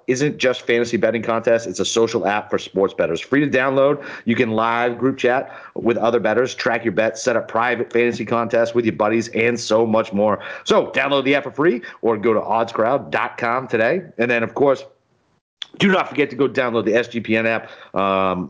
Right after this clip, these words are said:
we're giving away a hundred K, uh, uh, in week one, uh, N F L, which is next fucking week, man. Next week. So make sure you guys go download that. And, uh, listen, uh, don't forget to go give us, uh, go give us a review too, man. Fucking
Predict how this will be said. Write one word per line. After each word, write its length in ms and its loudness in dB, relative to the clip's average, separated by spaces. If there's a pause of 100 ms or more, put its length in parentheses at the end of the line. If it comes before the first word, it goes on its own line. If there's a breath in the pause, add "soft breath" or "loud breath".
we're 100 2
giving 220 2
away 160 4
a 80 -2
hundred 400 -2
K, 340 0 (320 loud breath)
uh, 40 -4
uh, 960 2
in 200 2
week 200 2
one, 400 0
uh, 140 0
N 180 0
F 140 -2
L, 160 2
which 180 -2
is 240 0 (100)
next 320 2
fucking 300 -2
week, 220 2
man. 280 0
Next 220 -2
week. 180 2
So 100 -2
make 180 0
sure 120 2
you 140 2
guys 160 2
go 140 2
download 340 2
that. 320 0 (180)
And, 240 0
uh, 140 2
listen, 260 0 (280 loud breath)
uh, 40 0
don't 120 2
forget 180 0
to 80 -8
go 140 2
give 200 2
us, 200 0
uh, 240 4
go 160 0
give 140 2
us 100 -2
a 60 4
review 320 2
too, 180 2
man. 160 2
Fucking 760 -2